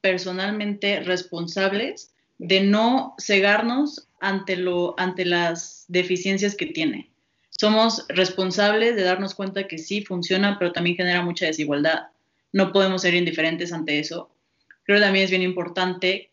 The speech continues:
que, quedarnos con el tema del, del consumo responsable, como dice Ana Pau, de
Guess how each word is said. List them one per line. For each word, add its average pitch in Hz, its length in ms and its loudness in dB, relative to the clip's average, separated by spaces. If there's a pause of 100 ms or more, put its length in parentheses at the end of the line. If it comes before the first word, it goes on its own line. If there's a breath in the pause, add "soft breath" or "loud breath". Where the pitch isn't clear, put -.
que, 175 280 -2
quedarnos 185 360 -2
con 170 120 -8
el 156 140 -6
tema 175 260 -4
del, 160 280 -6
del 160 340 -6
consumo 180 720 0
responsable, 170 640 2
como 160 200 -6
dice 170 500 -4 (300 soft breath)
Ana 175 360 2
Pau, 180 320 2
de 160 460 -2